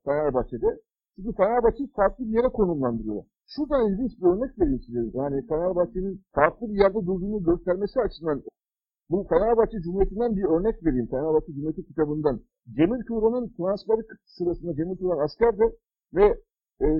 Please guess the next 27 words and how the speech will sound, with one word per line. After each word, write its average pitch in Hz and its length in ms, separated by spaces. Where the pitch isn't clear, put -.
transferin 196 480
son 233 200
günü, 151 240
transfer 156 360
gerçekleşecek, 185 760
e, 139 40
dönemin 220 500
Hava - 300
Kuvvetleri 208 420
Komutanı 190 440
Muhsin 185 400
Batık, 226 260
e, 415 60
uçak, 320 540
jet 254 180
uçağıyla 208 680
Ankara'ya 190 640
belgeleri 151 480
göndertiyor 175 600
ve 185 140
bu 269 100
şekilde 208 400
Cemil 156 260
Turan 160 260
Fenerbahçe'ye 147 500
transfer 127 340
ediliyor. 104 280